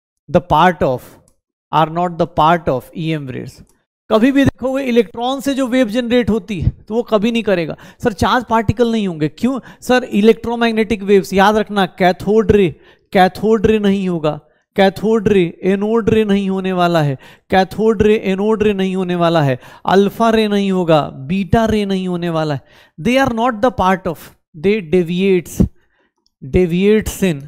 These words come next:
electric and magnetic field। ये इलेक्ट्रिक और मैग्नेटिक फील्ड में डेविएट करते हैं। क्यों? क्योंकि इनके खुद के ऊपर चार्ज होता है, they are charged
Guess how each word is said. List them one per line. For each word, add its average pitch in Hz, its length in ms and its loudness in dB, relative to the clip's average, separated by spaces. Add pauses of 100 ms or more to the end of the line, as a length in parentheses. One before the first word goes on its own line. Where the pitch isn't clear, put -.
(300)
electric 180 680 0
and 156 300 -2 (160)
magnetic 151 560 -4
field। 131 360 -6
ये 180 200 0
इलेक्ट्रिक 208 500 0
और 220 120 -2
मैग्नेटिक 190 480 -4
फील्ड 196 220 -2
में 190 160 -2
डेविएट 170 480 2
करते 151 300 0
हैं। 135 80 -4 (100)
क्यों? 240 200 -2
क्योंकि - 480 -2
इनके 277 240 0
खुद 262 300 -2
के 277 100 2
ऊपर 269 260 4
चार्ज 208 360 2
होता 185 220 2
है, 139 120 4 (280)
they 208 220 4
are - 100 -8
charged 202 360 0